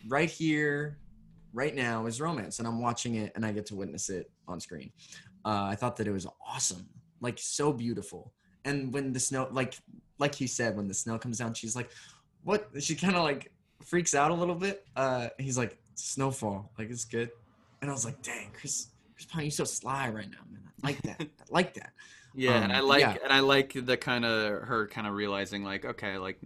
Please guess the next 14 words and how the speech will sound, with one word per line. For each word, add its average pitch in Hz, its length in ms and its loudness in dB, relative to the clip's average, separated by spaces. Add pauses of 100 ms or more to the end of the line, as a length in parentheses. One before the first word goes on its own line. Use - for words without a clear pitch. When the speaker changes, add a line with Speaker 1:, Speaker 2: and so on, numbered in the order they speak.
(1120)
Speaker 2:
humans 117 380 -2
are 101 420 0
good 113 320 4
and 104 200 2
bad, 95 340 0
like, 95 260 -4
you 101 60 -6
know, 95 120 -6
they're 95 140 -2
flawed, 107 540 0
but 104 220 -4
they're 98 120 -4
also 95 340 -6
admirable. 92 720 -6